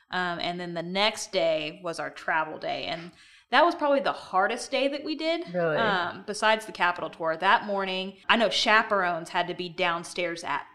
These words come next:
Speaker 1: three A M. So my
Speaker 2: Jeez.
Speaker 1: alarm went off at two thirty
Speaker 2: <laughs>
Speaker 1: after we had room checks at ten. Um,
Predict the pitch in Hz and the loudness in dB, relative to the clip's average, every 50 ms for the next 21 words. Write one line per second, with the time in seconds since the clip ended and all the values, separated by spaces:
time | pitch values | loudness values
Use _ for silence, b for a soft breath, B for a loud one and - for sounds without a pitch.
0 | _ _ 214 190 196 196 180 170 160 156 143 131 92 92 - - - - 208 185 | _ _ -10 -6 -4 -4 -4 -4 -4 -4 -6 -4 -6 -6 -6 -8 -6 -4 -2 -2
1 | 185 196 214 220 208 190 180 175 180 165 165 156 156 160 160 151 - - - - | 0 2 2 2 2 2 2 2 2 0 0 -2 -4 -4 -4 -4 -6 -8 -12 -12
2 | - 202 175 - - 156 156 156 - - - - - 330 - 285 294 - 190 190 | -10 -8 -8 -6 -6 -6 -6 -2 0 0 0 2 2 2 2 0 0 2 4 2
3 | 233 - 196 180 175 175 175 180 180 170 165 175 175 175 175 175 - - 165 - | 4 2 -2 -4 -4 -4 -4 -4 -6 -6 -6 -10 -10 -10 -10 -8 -6 -6 -6 -6
4 | - - - - - - - - 196 175 170 170 - 170 - - 202 196 190 175 | -6 -8 -12 -12 -12 -12 -10 -8 -8 -6 -6 -8 -8 -10 -8 -6 -4 -2 -2 -4
5 | 175 180 | -4 -6